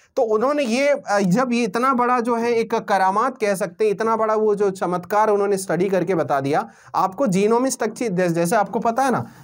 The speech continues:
डीएनए क्या होते हैं, इस प्रकार डबल स्ट्रैंडेड होते हैं। अब इसमें डबल स्ट्रैंडेड होते हैं, तो ऐसा करके इसमें क्या पूरा इनका जेनेटिक स्ट्रक्चर होता है, उसमें basically जीन्स होते हैं, और वो जीन्स ही किसी भी लक्षण को अगले पीढ़ी में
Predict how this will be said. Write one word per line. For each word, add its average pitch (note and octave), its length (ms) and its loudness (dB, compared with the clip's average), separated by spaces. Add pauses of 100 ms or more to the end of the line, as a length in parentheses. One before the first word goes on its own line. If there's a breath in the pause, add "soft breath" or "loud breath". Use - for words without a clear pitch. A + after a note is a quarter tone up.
(120)
डीएनए G3+ 320 2
क्या A#3 160 2
होते A3+ 260 0
हैं, A#3 40 2
इस A3+ 80 -2
प्रकार A3 260 -2
डबल F#3+ 280 2
स्ट्रैंडेड G3+ 440 0
होते G3+ 220 0
हैं। F#3 320 -4 (360 loud breath)
अब F3+ 120 2
इसमें A#3 320 2
डबल F#3+ 280 2
स्ट्रैंडेड A#3 460 0
होते G#3+ 260 0
हैं, A3 140 0
तो A3+ 80 -4
ऐसा F3+ 300 0
करके A3+ 280 -2
इसमें A3+ 260 0
क्या A3+ 160 4
पूरा A3 280 -2
इनका G#3+ 200 0
जेनेटिक F#3+ 500 0
स्ट्रक्चर A3+ 500 -2
होता F#3 320 2
है, A3 160 0 (280 loud breath)
उसमें F#3+ 260 0
basically A3 480 0
जीन्स A#3 480 0
होते F#3 240 0
हैं, G#3 260 0 (260 loud breath)
और G#3 120 2
वो A#3+ 180 2
जीन्स A#3 420 -2
ही C4+ 60 0
किसी A3+ 340 -2
भी B3+ 120 0
लक्षण A#3 520 0
को A#3 140 0
अगले G#3 440 0
पीढ़ी G#3 380 -2
में A#3 260 0